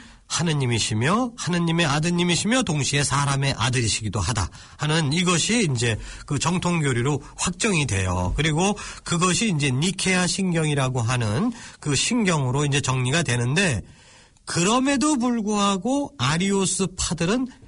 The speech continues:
승복하지 않습니다. 그래서 계속 불만을 제기하고 계속 그 문제를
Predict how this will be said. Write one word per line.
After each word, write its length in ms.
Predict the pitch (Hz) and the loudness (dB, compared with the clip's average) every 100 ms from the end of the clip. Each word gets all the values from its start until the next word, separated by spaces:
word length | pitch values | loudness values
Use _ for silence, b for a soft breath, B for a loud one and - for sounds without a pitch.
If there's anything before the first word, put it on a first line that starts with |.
| B - | B -8
승복하지 640 | - 269 226 - 131 120 | -2 0 0 -2 -2 0
않습니다. 640 | 113 98 - 90 80 85 - B B B - | 0 -2 -2 -4 -4 -8 -12 B B B -4
그래서 680 | 208 240 233 226 277 294 294 B B B _ | 0 2 2 2 2 0 -4 B B B _
계속 680 | - 392 403 392 392 339 - | 0 2 4 4 2 0 -2
불만을 460 | 233 233 220 208 190 | 0 2 2 2 2
제기하고 800 | 185 175 175 165 160 175 175 | 2 2 2 2 2 2 0
계속 540 | 165 170 170 175 160 - | 0 0 0 0 -2 -2
그 340 | 160 147 143 131 | -2 0 0 0
문제를 800 | 185 180 170 160 151 127 120 | 0 2 2 2 2 0 -2